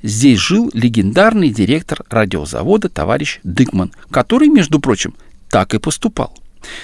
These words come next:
Напомню, что у этого гиганта Псковского военно-промышленного комплекса были свои подведомственные садики,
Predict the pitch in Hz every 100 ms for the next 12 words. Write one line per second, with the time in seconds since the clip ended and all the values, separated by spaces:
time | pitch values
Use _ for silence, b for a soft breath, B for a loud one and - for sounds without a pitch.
0 | B 226 - 107 107 - - - 156 -
1 | 175 214 - 143 110 110 117 107 - -
2 | - - 269 - 107 110 120 180 170 -
3 | 95 170 - 104 90 - 82 76 139 -
4 | 104 95 113 - - 117 226 - 98 87
5 | 101 165 170 - 156 160 - - - -